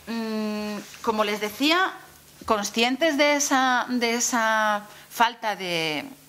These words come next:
de personal y conscientes de, de los nuevos perfiles que van surgiendo y que hay que estar, eh, una, hay unas nuevas demandas, unas nuevas, eh,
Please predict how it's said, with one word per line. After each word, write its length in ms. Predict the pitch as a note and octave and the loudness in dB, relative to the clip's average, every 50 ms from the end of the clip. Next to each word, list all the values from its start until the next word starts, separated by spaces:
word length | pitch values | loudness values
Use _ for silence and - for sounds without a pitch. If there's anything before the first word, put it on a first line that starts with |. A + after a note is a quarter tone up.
| - | -12
de 340 | - F3+ E3+ E3 E3 E3 E3 | -10 -8 -6 -6 -6 -6 -6
personal 680 | - E3+ D#3+ F3 - - F3+ G3 A#3 C#4 C#4 C4+ D#4 D#4 | -6 -6 -4 -4 -4 -4 0 0 2 2 2 0 -4 -4
y 100 | - C4 | -8 -8
conscientes 680 | - - G#3 F#3+ E3+ - - F3+ F#3 F3+ B3+ C#4+ C4 - | -6 -6 -6 -8 -8 -6 -6 -6 -4 0 -2 -2 0 0
de, 260 | A#3 G#3+ F#3+ - - - | -2 -2 -2 -4 -8 -10
de 120 | E3+ F3+ | -10 -8
los 160 | F3+ F3 E3+ E3+ | -6 -6 -6 -6
nuevos 320 | F3 F3+ G3+ A3 C4+ C4 | -4 -4 -2 -2 -2 -2
perfiles 540 | - - G#3+ F#3+ - - - C#4+ F4 G4 D4+ | -2 -4 -4 -4 -2 0 0 2 2 2 0
que 140 | - A3 F3 | 0 -2 -2
van 140 | F3 E3 | 0 -2
surgiendo 680 | F3 - - - - - G#3 A3+ C4 C#4 C4 B3+ D#4 G4+ - - | -2 -6 -8 -10 -4 -2 0 0 2 4 4 4 4 2 0 -6
y 100 | B3 G3+ | -8 -6
que 120 | - - | -2 -2
hay 120 | D#3+ F3+ F3+ | -2 -2 -4
que 80 | - | -6
estar, 380 | F3 - - - G3+ A3 C#4 - - - - - - - - - G3+ | -10 -10 -2 0 0 0 0 -2 -8 -16 -20 -20 -20 -20 -6 -4 -2
eh, 320 | G3 F#3 F3+ F3 F3 E3+ - - - | 0 0 2 2 0 0 -2 -6 -8
una, 300 | G#3+ G#3 G3 F#3 F#3+ - | -4 -2 -2 -2 -2 -2
hay 160 | - F#3+ F#3+ G#3 | -2 -2 -2 0
unas 180 | G#3+ G#3 F#3+ | -2 -2 -2
nuevas 280 | G3 G3+ G3 F3+ F#3 F3 | -2 -4 -2 -2 0 -2
demandas, 520 | F3+ F3 G3 A#3 C#4+ D4+ C#4 C#4+ D#4+ E4+ E4 - - - - - - | -2 0 0 0 2 2 2 2 2 0 -2 -10 -16 -18 -20 -16 -14
unas 220 | - G#3 G3+ G3 G3 | -10 -4 -4 -4 -2
nuevas, 480 | G3 G3 G3 F#3 G3 G3 G3 F#3+ F#3 F#3+ - - - - - | -2 -2 -2 0 0 2 2 2 0 -2 -8 -14 -16 -14 -8
eh, 680 | - F#3+ F#3 F3+ F3+ F3+ F3+ F3 F3 F3 F3 F3+ F3+ | -4 -2 -2 0 0 0 -2 -2 -2 -2 -4 -4 -8